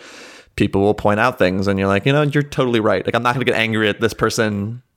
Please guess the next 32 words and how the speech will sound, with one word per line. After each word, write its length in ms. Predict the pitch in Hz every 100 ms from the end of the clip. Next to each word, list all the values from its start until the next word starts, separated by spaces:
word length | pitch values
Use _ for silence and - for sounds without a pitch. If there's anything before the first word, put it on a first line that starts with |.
| - -
saying 580 | - 110 107 104 104
constructive 460 | 101 104 - 101 98
criticism." 640 | 135 117 107 95 98 98
You 100 | 107
take 280 | 107 135 127
that, 260 | 113 107 101
you 80 | 104
try 180 | 113
to 60 | 98
get 180 | 101 -
better, 160 | 101
you 160 | 101 101
remove 320 | 98 104 104
the 80 | 107
likes, 380 | 104 107 - -
you 60 | 104
try 160 | 117
to 80 | 110
adjust 380 | 95 117 107 -
how 100 | 101
you 160 | 104
ask 180 | 101 107
questions, 340 | - 110 107 101
and 40 |
you 60 | 101
move 180 | 107 101
forward. 400 | 117 110 104 101 - - - -
But 140 | 120
when 80 | 120
someone 520 | - 139 143 135 127
directly 500 | - 113 117 120 113
says, 600 | 107 120 110 107 104 98